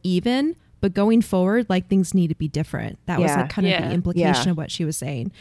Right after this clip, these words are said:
Speaker 2: Mm-hmm.
Speaker 1: So I guess that, that's different from a lot of media where they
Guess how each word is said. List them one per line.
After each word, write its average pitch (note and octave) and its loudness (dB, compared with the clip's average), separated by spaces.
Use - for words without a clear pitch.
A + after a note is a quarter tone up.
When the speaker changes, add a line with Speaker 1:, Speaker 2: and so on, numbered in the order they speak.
Speaker 2:
Mm-hmm. F3+ -2
Speaker 1:
So G3+ 2
I A3 -2
guess - 0
that, A#3+ 0
that's G#3+ -4
different A#3+ 0
from G3 -2
a F3+ 0
lot F3+ 0
of F3 -2
media E3+ 0
where D#3+ 0
they F3 2